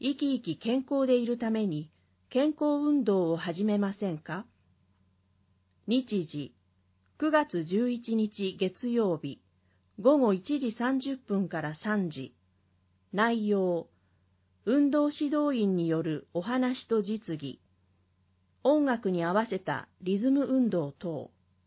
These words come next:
丸二、歪み解消ヨガ体操教室、ナイトヨガ。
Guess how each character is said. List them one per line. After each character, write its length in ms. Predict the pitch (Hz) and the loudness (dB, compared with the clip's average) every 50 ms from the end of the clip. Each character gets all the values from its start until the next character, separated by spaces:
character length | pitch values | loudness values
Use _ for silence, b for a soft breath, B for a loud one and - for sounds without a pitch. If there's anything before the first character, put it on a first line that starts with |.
| _ _ _ _ _ _ _ _ _ _ _ _ _ _ _ _ _ - | _ _ _ _ _ _ _ _ _ _ _ _ _ _ _ _ _ -4
丸 340 | 196 196 196 202 226 240 226 | -2 0 2 2 2 2 2
二、 300 | 214 208 202 190 - - _ _ _ _ _ _ _ _ _ _ _ _ _ _ _ _ - | 2 2 0 0 -2 -6 _ _ _ _ _ _ _ _ _ _ _ _ _ _ _ _ 0
歪 320 | 190 214 214 240 269 277 | 2 4 6 6 4 4
み 140 | 277 262 247 | 4 0 0
解 260 | - 254 240 233 233 233 | 0 0 2 2 2 0
消 400 | - - 214 208 196 190 185 - - _ _ _ | 0 2 2 4 4 2 0 -2 -6 _ _ _
ヨ 180 | - 247 285 294 | 2 4 4 4
ガ 160 | 262 202 165 | 4 2 0
体 260 | - 202 220 254 262 | 0 0 0 0 0
操 260 | 262 - 254 240 240 233 | 0 2 2 2 2 2
教 260 | - 233 220 202 185 | 0 2 2 2 0
室、 460 | 190 - - - - 120 120 - - _ _ _ _ _ _ _ _ _ _ _ - | -2 -6 -16 -16 -14 -12 -12 -12 -14 _ _ _ _ _ _ _ _ _ _ _ -2
ナ 160 | 190 190 214 247 | 0 2 2 2
イ 100 | 247 240 | 0 0
ト 180 | - 240 220 | 0 2 2
ヨ 160 | 208 208 202 | 4 2 2
ガ。 220 | 190 170 135 - | 2 0 -4 -6